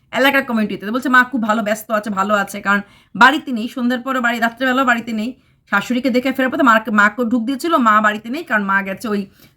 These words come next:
ওই, ওই ওয়েলফেয়ার কিছু একটা মিটিং টিটিং আছে পাড়ার, ওই সামনে জগদ্ধাত্রী পুজো, নিজেই বলছিল ব্লগে, জগদ্ধাত্রী পুজো, মা যাবে বাড়ি, বাড়ি চাঁদা তুলবে, মার এর এখানে অনুষ্ঠান, সেখানে অনুষ্ঠান, মানে মা বলে মা নিজের জীবনটা নিয়ে ভালোই আছে। তো নিজের মা শক্তপোক্তই আছে।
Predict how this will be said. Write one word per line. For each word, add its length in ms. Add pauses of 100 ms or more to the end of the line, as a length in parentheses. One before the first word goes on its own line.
ওই, 300
ওই 320 (340)
ওয়েলফেয়ার 480
কিছু 280
একটা 160
মিটিং 240
টিটিং 200
আছে 220
পাড়ার, 280 (420)
ওই 160 (120)
সামনে 260
জগদ্ধাত্রী 400
পুজো, 200
নিজেই 260
বলছিল 380
ব্লগে, 380 (400)
জগদ্ধাত্রী 360
পুজো, 260
মা 200
যাবে 300
বাড়ি, 220
বাড়ি 100
চাঁদা 360
তুলবে, 420 (320)
মার 320
এর 280 (120)
এখানে 280
অনুষ্ঠান, 360
সেখানে 340
অনুষ্ঠান, 300
মানে 120
মা 240
বলে 160
মা 160
নিজের 260
জীবনটা 300
নিয়ে 120
ভালোই 300
আছে। 240 (500)
তো 60
নিজের 280
মা 100
শক্তপোক্তই 680
আছে। 240